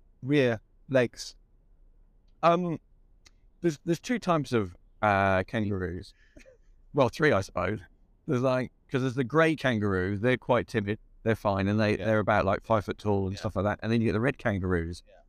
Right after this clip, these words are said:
Speaker 2: which I think is your bastard ones.
Speaker 1: Right.
Speaker 2: And then you've got your disemboweling ones. I, I, I've not heard, I've not heard of that, but I, why not? I mean, <laughs>
Speaker 1: Yeah.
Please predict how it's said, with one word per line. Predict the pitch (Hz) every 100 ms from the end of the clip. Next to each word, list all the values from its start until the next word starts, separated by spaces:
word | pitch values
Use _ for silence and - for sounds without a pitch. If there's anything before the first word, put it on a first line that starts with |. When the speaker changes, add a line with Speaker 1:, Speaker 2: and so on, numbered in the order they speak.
| -
Speaker 2:
which | 107 110
I |
think | 139 135 101
is | 95
your | 101
bastard | 113 104 - 92
ones. | 90 - 87
Speaker 1:
Right. | 98 101 90 - - _ _ -
Speaker 2:
And | 98 107
then | 107
you've | 101
got | 98
your | 98
disemboweling | 110 - 101 110 110 90 82
ones. | 110 107 - - _ _ _ _ _ -
I, | 120 - - - - _ _ _ _ _ _
I, | 123 -
I've | 139
not | 160
heard, | 143 135 120
I've | 135
not | 175
heard | 151 139 110
of |
that, | 92 95 95
but | 127 113
I, | 117
why | 107 120 110
not? | 90 - _ _ _
I | 104
mean, | 113 -
<laughs> | - - _ _ _ _ _ _ _ _ _ _ _ _ 110
Speaker 1:
Yeah. | 107 104